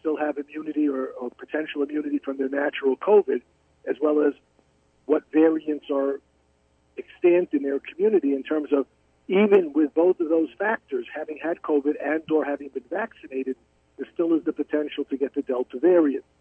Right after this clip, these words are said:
because it is highly transmissible and it is more contagious than the other previous variants. So there are many unknowns, and I would always err on the side of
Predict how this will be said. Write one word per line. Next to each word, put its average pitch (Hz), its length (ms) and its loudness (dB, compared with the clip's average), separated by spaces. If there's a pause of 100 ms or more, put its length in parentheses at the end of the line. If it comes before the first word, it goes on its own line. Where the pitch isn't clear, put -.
(360)
because 135 320 -2
it 139 100 2
is 147 180 4
highly 160 400 2
transmissible 139 800 -2 (360)
and 135 120 -4
it 131 120 0
is 143 160 2 (100)
more 151 180 2
contagious - 580 -2 (420)
than 143 300 0 (380)
the - 140 6
other 151 220 4
previous 135 560 2
variants. 120 420 -4 (560)
So 147 80 0
there 151 100 6
are 147 40 4
many 214 340 0
unknowns, - 560 0 (580)
and 139 140 -6
I 143 80 -2
would 139 140 4
always 175 360 -2 (160)
err 160 220 2
on 143 120 0
the 139 80 0 (120)
side 143 360 0 (880)
of 190 120 -6